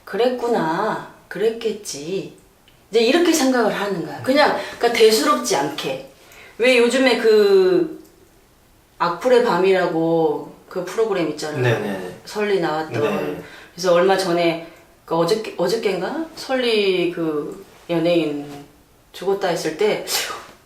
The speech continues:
Speaker 1: 나하고 직접적인 상관은 없지만 마음이 되게 아팠어요.
Speaker 2: 음.
Speaker 1: 믿어지지가 않는 거야. 그래서 이게 사람을 말로써 사람을 죽일 수도 있구나. 근데 그 말 대신에 글로써 사람을 죽일 수도 있구나.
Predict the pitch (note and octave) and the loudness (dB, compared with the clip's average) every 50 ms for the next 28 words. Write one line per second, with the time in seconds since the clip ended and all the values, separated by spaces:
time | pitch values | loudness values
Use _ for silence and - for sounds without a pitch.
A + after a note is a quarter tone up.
0 | _ _ _ - - - - - _ - G3+ F#3 F#3+ G#3+ B3 B3+ B3+ A#3+ - - | _ _ _ -20 -20 -20 -20 -20 _ -6 0 2 2 4 4 4 2 2 0 0
1 | - C#4+ D4 - - C#4 A#3+ A#3+ A#3 B3+ D4 D4 C#4+ D4 D4+ D4 C#4 A3 G3 F3+ | 0 0 0 0 2 2 2 2 2 2 2 2 2 2 2 4 4 2 2 0
2 | - G3 F#3+ G#3+ A#3+ B3+ - F3+ D#3+ C#3+ - - - - - - - F#3 G#3+ A#3 | 0 0 2 2 2 2 2 2 0 -2 -4 -8 -14 -20 -14 -6 -2 0 2 2
3 | A3+ - - - G3 G3 F#3 F3+ - F3+ - - - C#3+ - C#3 - - A#2 - | 2 2 0 0 0 0 0 -2 -6 -10 -12 -12 -12 -12 -12 -14 -14 -14 -14 -14
4 | - G2 G2 G2+ G2 - - - - - - - - - G3+ A#3 A#3+ C4 B3 A#3 | -16 -16 -18 -18 -18 -18 -18 -20 -20 -20 -20 -20 -12 -8 -4 0 2 2 4 2
5 | G#3 F3+ F#3 F#3+ G3 F3 D#3+ D#3+ D#3+ E3 D#3+ D#3 D3+ C#3+ D3 D3 D3 D3 D3 - | 2 0 -2 0 0 0 0 2 2 2 2 0 0 -2 -6 -8 -8 -10 -12 -14
6 | - - - - E3 E3 D#3+ D#3 D#3+ - - - - - - - - - A3+ A#3 | -18 -20 -18 -14 -12 -8 -8 -8 -8 -10 -12 -16 -16 -18 -18 -18 -10 -6 -4 -2
7 | A3+ - B3 B3 B3 A#3+ A3 E3+ - - - - - - - C4 C4+ C4+ C4 B3+ | 0 2 4 4 6 6 6 4 4 0 -2 -6 -6 -2 0 4 4 4 4 4
8 | B3+ B3+ A#3 G3 D#3+ D3+ D#3+ F3 G#3 A#3 A#3+ B3 A#3 G#3 - - - A#3 A3+ G3+ | 4 4 4 2 2 2 4 4 6 6 6 6 4 2 2 0 2 2 2 2
9 | E3 - - - - - - A#3+ A#3+ A#3+ A#3 A3 G3+ F#3+ F#3+ - F#3+ F#3 G#3 G#3 | 2 0 -4 -8 -12 -10 -4 -2 0 2 2 2 2 0 -2 -4 -2 0 0 0
10 | G#3 - E3 - E3 D#3 D#3 - - F3 D#3+ C#3+ - - - - _ _ _ _ | -2 -2 -4 -4 -6 -6 -6 -6 -6 -4 -4 -4 -6 -8 -14 -20 _ _ _ _
11 | _ _ _ _ _ _ _ _ _ _ _ _ - - A3 A3 B3+ B3 B3 A#3+ | _ _ _ _ _ _ _ _ _ _ _ _ -2 0 2 2 2 2 2 2
12 | G#3+ - - D#3 F#3 A3 A#3+ A#3 G#3 F#3+ F#3 F#3 - G#3 F#3+ G#3 A#3+ C4 C#4+ C#4+ | 2 2 2 4 4 4 4 4 4 2 2 2 2 2 2 2 0 0 0 -2
13 | C#4 - - - A3 G#3+ A#3 A#3+ C4 B3+ B3 - - A#3 A3+ A3 A3 A3 G#3+ A3 | -4 -4 -2 0 2 2 4 4 2 2 2 2 2 2 2 2 2 0 0 2
14 | G#3 G3 F#3+ F3 - - F3 F#3 F3 - - E3 D#3+ D3+ D3 D3 - - E3 D#3+ | 2 0 0 -2 -4 -4 -4 -4 -2 -4 -4 -6 -6 -8 -8 -10 -10 -8 -6 -6
15 | D#3 D3 D3 D3+ - | -4 -6 -6 -10 -14